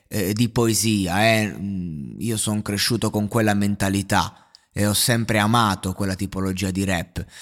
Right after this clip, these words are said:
Però ecco, Nesli era quel, quel rap poetico che arrivava veramente a tutti. E,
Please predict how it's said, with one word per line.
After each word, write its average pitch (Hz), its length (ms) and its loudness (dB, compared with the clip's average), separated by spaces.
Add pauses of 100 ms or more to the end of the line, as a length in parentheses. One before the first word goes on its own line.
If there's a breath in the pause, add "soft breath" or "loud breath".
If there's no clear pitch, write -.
(160 loud breath)
Però 156 300 4
ecco, 135 300 -2
Nesli 135 720 -4
era 113 300 0
quel, 117 1000 -2 (100)
quel 117 220 -2
rap 120 260 -2
poetico 113 540 0
che - 100 -2
arrivava 104 400 0
veramente 117 640 2
a 95 80 0
tutti. - 680 -4 (880)
E, 95 600 -2